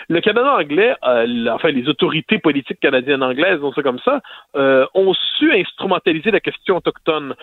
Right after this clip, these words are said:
pour disqualifier le nationalisme québécois. La manœuvre était visible, elle était connue. Mais le problème, c'est qu'à travers ça, une bonne partie des Québécois eux-mêmes se sont laissés bluffer et s'imaginent, par exemple, les héritiers, euh,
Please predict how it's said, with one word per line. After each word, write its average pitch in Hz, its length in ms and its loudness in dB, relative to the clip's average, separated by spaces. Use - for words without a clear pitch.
pour 165 200 -4
disqualifier 190 920 -2
le 151 160 0
nationalisme 147 720 -2
québécois. 131 440 0
La 139 120 2
manœuvre 139 440 0
était 131 220 0
visible, 143 500 -4
elle 131 100 -2
était 131 200 -2
connue. 165 380 0
Mais - 80 2
le 202 80 2
problème, 269 320 0
c'est 208 100 -8
qu'à 208 100 0
travers 208 340 0
ça, 330 200 0
une 180 120 -2
bonne 165 160 -2
partie - 240 -6
des 226 80 -4
Québécois 208 480 -2
eux-mêmes 294 480 0
se - 80 -2
sont - 160 -2
laissés 190 300 0
bluffer 190 480 0
et 226 120 2
s'imaginent, 302 500 2
par 202 140 0
exemple, 240 460 -2
les 160 300 0
héritiers, 208 720 0
euh, 147 180 4